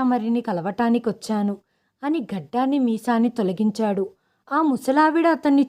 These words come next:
చూసిన వెంటనే గుర్తుపట్టింది. "రాజుగారు, మీరిక్కడికెలా వచ్చారు? ఇది ఎన్నో సంవత్సరాల నుంచి మేము దాచి ఉంచిన రహస్య మార్గం,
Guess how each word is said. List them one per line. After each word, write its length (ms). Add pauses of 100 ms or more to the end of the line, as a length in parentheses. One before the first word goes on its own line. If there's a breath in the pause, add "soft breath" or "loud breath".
చూసిన 300
వెంటనే 440
గుర్తుపట్టింది. 960 (420)
"రాజుగారు, 600 (520)
మీరిక్కడికెలా 840
వచ్చారు? 560 (560)
ఇది 160
ఎన్నో 340
సంవత్సరాల 640
నుంచి 540
మేము 260
దాచి 400
ఉంచిన 440
రహస్య 420
మార్గం, 440